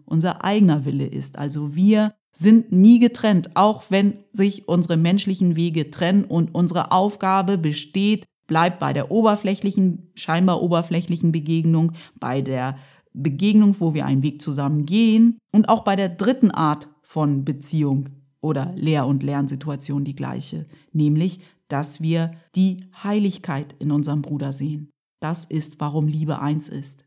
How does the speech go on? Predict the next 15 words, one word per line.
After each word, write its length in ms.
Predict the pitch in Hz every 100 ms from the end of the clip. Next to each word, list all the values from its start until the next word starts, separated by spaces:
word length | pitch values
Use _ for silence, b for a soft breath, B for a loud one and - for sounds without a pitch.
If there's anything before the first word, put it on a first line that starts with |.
| _
Das 280 | 147 175 -
ist 300 | 156 135 - - -
damit 360 | 143 147 143
gemeint, 500 | 160 160 165 147 139 B B
dass 240 | 143 139 -
Liebe 280 | 147 147 117
eins 360 | 113 147 -
ist. 340 | - 135 - _ -
Das 260 | 160 160
Handbuch 280 | 233 254 240
für 160 | - 170
Lehrer 560 | 160 220 269 196 175
sagt 420 | 165 175 185 -
über 300 | 180 165 156
diese 720 | 151 160 151 151 147 143 139